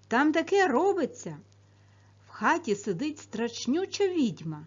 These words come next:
як засичала на мене, як учепилась довгими пазурами, всю пику подряпала. А в дверях чоловік з ножем, як штрикне мене в ногу. А на дворі якесь чорне чудовисько, як уперіщить мене довбнею.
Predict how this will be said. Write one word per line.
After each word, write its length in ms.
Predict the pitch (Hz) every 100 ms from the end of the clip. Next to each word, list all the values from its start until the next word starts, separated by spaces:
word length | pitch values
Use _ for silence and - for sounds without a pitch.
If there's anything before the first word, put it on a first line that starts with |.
| - 170
як 340 | 156 226 269
засичала 760 | 233 302 330 320 349 320 240 185
на 120 | 185
мене, 360 | 180 165 156
як 240 | 160 180 269
учепилась 580 | 269 311 349 370 330 208
довгими 480 | 214 302 269 277
пазурами, 640 | 277 254 208 240 311 269 185
всю 280 | - 370 359
пику 460 | - 240 170 180
подряпала. 640 | - 160 160 160 - 135 - - - - - - - -
А 160 | - 180
в 120 | 175
дверях 480 | 156 165 269 262 -
чоловік 520 | - 196 190 277 330
з 80 | 214
ножем, 460 | 226 196 180 165 160
як 240 | 240 254
штрикне 580 | - - 208 202 214 359
мене 240 | 370 330
в 100 | 226
ногу. 440 | 214 185 160 156 170 - - - - - - -
А 160 | 190
на 140 | 214 247
дворі 400 | 170 226 294 277
якесь 360 | 262 285 -
чорне 440 | - 226 311 285 294
чудовисько, 680 | 320 277 320 285 240 - 226
як 280 | 208 208 202
уперіщить 720 | 175 175 170 320 330 294 277
мене 280 | 277 262 220
довбнею. 720 | 185 196 160 165 165 156